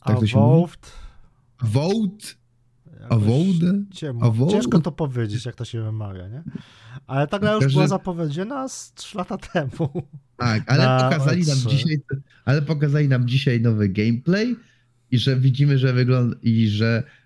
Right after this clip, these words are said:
Speaker 1: i oczywiście pojawiły się już, bo to było oczywiste, że pojawiły się ju-, się porównania do, <laughs> hehe, to taki Skyrim, wiecie.
Speaker 2: Ale to są
Speaker 1: Chociaż
Speaker 2: bardzo trafne porównania, jakby nie
Speaker 1: chociaż, y,
Speaker 2: patrzeć.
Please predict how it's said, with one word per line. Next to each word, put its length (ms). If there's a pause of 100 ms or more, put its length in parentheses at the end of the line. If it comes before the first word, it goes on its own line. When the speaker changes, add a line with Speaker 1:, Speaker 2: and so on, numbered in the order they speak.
(100)
Speaker 1:
i 60
oczywiście 440
pojawiły 500
się 320
już, 680 (240)
bo 280
to 120
było 160
oczywiste, 400
że 100
pojawiły 380
się 140
ju-, 260 (800)
się 500
porównania 440
do, 220
<laughs> 60
hehe, 220
to 120
taki 260
Skyrim, 540
wiecie. 340 (920)
Speaker 2:
Ale 200
to 140
są 120
Speaker 1:
Chociaż 160
Speaker 2:
bardzo 340
trafne 420
porównania, 920
jakby 280
nie 60
Speaker 1:
chociaż, 280
y, 340
Speaker 2:
patrzeć. 380